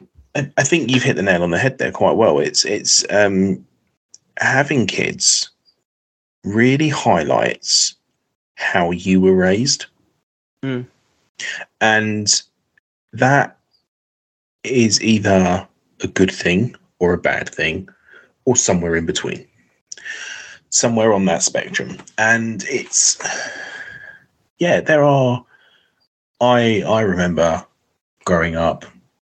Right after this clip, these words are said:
Speaker 1: both my parents, both my step-parents, both my parents remarried, um, all four of them smoked heavily
Speaker 2: Mm.
Speaker 1: in the house, like, whatever, nineties, noughties, all of it.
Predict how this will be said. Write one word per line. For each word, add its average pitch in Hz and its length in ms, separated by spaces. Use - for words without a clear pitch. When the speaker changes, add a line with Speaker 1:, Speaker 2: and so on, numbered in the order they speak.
Speaker 1:
both 85 240
my - 100
parents, - 580
both 85 220
my 95 80
step-parents, - 840
both - 200
my - 80
parents - 240
remarried, 82 420
um, 87 540
all 131 120
four 107 220
of 85 60
them 80 100
smoked - 440
heavily 95 340
Speaker 2:
Mm. 139 300
Speaker 1:
in 131 120
the 117 80
house, 92 500
like, 69 260
whatever, 82 380
nineties, 92 720
noughties, 92 560
all 87 200
of - 80
it. 73 140